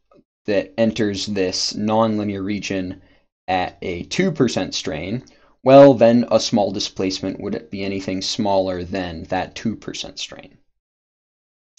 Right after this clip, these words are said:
Um, the next thing that we, the next assumption that we make is we don't see any buckling or exotic failures.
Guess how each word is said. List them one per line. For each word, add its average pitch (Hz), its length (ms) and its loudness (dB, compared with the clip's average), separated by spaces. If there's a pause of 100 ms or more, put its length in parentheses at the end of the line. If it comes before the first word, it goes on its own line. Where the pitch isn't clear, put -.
(380)
Um, 104 460 0
the 110 140 -2
next 156 300 2
thing 117 360 -2
that 113 120 0
we, 95 420 -6 (540)
the 107 140 -2
next 131 220 2
assumption 101 380 -4
that 95 60 -4
we 95 100 -2
make 98 260 -2
is 95 180 -10
we 98 120 -6
don't 143 280 0
see 123 400 -2
any 107 260 -4
buckling 101 600 0
or 98 220 -4
exotic - 580 -4
failures. - 720 -8